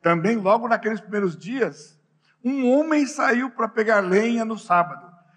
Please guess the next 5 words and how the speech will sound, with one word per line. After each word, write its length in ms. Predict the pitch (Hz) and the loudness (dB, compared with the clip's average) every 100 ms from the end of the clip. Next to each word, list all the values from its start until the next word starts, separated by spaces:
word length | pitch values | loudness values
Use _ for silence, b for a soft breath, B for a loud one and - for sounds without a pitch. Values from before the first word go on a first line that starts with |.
| b | b
Nem 460 | 185 247 359 392 | 2 4 4 2
havia 560 | 370 285 202 175 240 247 | 2 0 0 0 2 4
a 180 | - 220 | 4 2
lei 380 | 208 190 202 214 | 4 4 4 4
ainda. 520 | 202 247 247 143 | 2 0 -2 -4